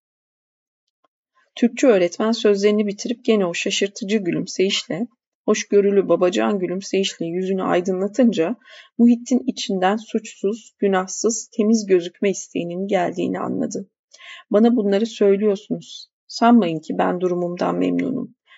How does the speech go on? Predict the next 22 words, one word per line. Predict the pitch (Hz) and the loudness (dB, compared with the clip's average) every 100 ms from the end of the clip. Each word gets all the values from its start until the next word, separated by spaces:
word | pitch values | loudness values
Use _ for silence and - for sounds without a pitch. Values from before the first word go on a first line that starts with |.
| _ - | _ 2
Ben | 214 220 | 4 4
bu | 233 | 2
halimi | 214 180 185 | 2 2 0
hiç | 247 - | -2 -2
beğenmiyorum. | 208 190 185 175 160 170 180 _ _ - - | -2 -2 -2 -4 -4 -6 -10 _ _ -18 -6
Ama | 180 180 | -2 -2
bu | 196 | -4
kötü | - 202 202 247 | -4 -4 -2 0
ve | 190 180 | 0 0
dediğiniz | 180 190 214 247 247 | -4 -2 0 0 0
gibi | 175 | -6
utanılacak | 185 - 190 185 185 196 214 | -8 -4 -2 -2 -2 -2 -2
durumdan | - 185 185 202 | -4 -2 -2 -4
kurtulmak | 202 _ - 202 226 | -6 _ -6 -2 -2
için | 226 - 220 226 - _ - | -4 -4 -4 -4 -10 _ -2
inanacak, | 196 190 190 190 190 190 | 2 2 0 0 -2 -4
sarılacak | - - 190 196 190 202 202 - | -6 -2 -2 -2 -4 -4 -6 -6
hiçbir | 240 - | -6 -4
şey | - 208 226 226 | -2 0 2 2
bulamıyorum. | 208 233 170 147 - - _ - - _ _ _ | 4 4 2 -4 -8 -12 _ -20 -20 _ _ _
İşte | 214 - 277 | -2 0 0
Türkçülük, | - 247 254 240 247 - | 0 -2 -2 -4 -4 -10